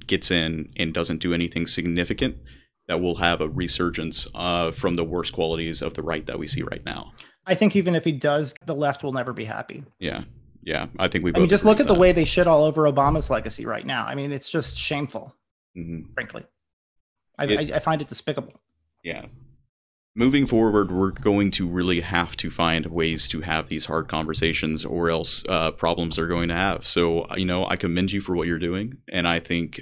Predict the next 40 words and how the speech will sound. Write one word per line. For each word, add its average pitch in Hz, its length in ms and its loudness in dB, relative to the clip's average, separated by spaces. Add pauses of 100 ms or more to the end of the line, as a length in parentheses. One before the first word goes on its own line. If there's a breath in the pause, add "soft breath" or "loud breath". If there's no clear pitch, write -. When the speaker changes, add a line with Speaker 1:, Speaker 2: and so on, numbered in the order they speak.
Speaker 1:
uh, 82 400 0 (640 loud breath)
I'm 98 140 4
looking 107 220 4
very 101 220 6
forward 92 320 2
to 90 80 -2
seeing 85 480 0
what 90 240 2 (420 loud breath)
is 92 240 -2
to - 120 -6
come 80 480 -6 (100)
from 80 340 -2
the 87 80 -4
Moving 82 240 -2
Forward 78 240 -6
podcast - 680 -4
Speaker 2:
<laughs> - 100 -14
Speaker 1:
after 160 220 4
Speaker 2:
Yes, 165 80 2
and 180 100 4
Speaker 1:
this. 185 60 0
Speaker 2:
th-, 190 200 6
thank 196 220 6
you 196 100 8
for 170 220 4
agreeing 160 400 0
to 147 80 -10
be 151 180 -2
one 147 160 -2
of 143 120 -2
our 135 260 -2 (320 loud breath)
recurring 160 560 2
co-hosts 151 640 0
slash 127 460 0
guest 139 220 0
stars, 143 400 2
whatever 143 480 -2 (100)
term 147 220 -2
you 139 80 -4
prefer. 139 500 -4